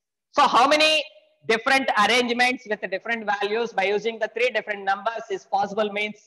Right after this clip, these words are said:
three factorial. This is the one value, one twenty-three, one thirty-two, two thirteen, two thirty-one, three twelve, three twenty-one. So how many values are obtained?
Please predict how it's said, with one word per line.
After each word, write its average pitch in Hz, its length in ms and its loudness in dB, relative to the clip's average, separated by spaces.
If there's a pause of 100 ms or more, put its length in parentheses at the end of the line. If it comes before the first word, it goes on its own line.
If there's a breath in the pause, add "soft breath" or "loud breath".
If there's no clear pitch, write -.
(400)
three 175 120 2
factorial. 170 520 -2 (1200)
This 190 120 -12
is 254 120 -6
the 247 80 -8
one 226 160 -6
value, 233 360 0 (280)
one 202 160 -2
twenty-three, 233 460 -2 (400)
one 185 180 -6
thirty-two, 233 480 -12 (960)
two 254 140 -2
thirteen, 262 520 -4 (280)
two 226 60 -8
thirty-one, 226 560 -8 (220)
three 220 160 -4
twelve, 240 340 -8 (160)
three 233 120 -4
twenty-one. 196 420 -4 (220)
So 220 120 -12
how 220 120 -18
many 277 180 2
values 240 380 -4
are 240 100 2
obtained? 160 340 -2